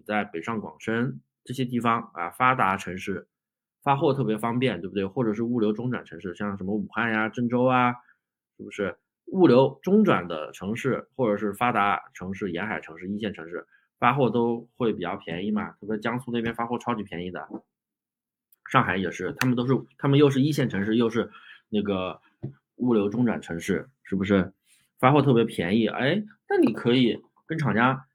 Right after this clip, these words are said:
去进货嘛，对不对？一般幺六八八厂家一件代发的价格和进货进一百件的价格是不一样的。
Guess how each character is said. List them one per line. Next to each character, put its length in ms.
去 140
进 180
货 200
嘛， 120
对 80
不 80
对？ 260
一 100
般 460
幺 120
六 100
八 100
八 100
厂 200
家 100
一 120
件 160
代 100
发 140
的 80
价 180
格 120
和 160
进 220
货 140
进 180
一 60
百 160
件 100
的 60
价 160
格 80
是 100
不 140
一 100
样 300
的。 160